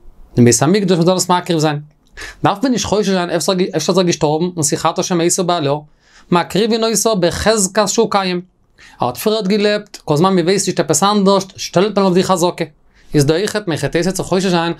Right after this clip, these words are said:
אז זען, אז ער גלייך געלט אין די קאסע געשטארבן, אה, לא, תערובת מיינט משום חטאת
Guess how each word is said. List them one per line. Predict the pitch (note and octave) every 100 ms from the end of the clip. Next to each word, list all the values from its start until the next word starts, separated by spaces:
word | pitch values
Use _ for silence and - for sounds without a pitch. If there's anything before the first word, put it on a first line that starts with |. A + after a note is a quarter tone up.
| - -
אז | - C#3
זען, | D3+ F#3+
אז | D#3+
ער |
גלייך | D#3+ E3+ D#3 E3 C#3+
געלט | F#3 F#3+
אין |
די | E3
קאסע | D#3 F#3+ -
געשטארבן, | D#3+ D#3 D#3+ E3 F#3+ - - - - - -
אה, | C#3+ D3
לא, | F#3+ F#3 G#2
תערובת | - C3+ E3 F#3+ F3
מיינט | E3+ G3 G3
משום | D3+ D#3+
חטאת | - - G#3 G#3 G3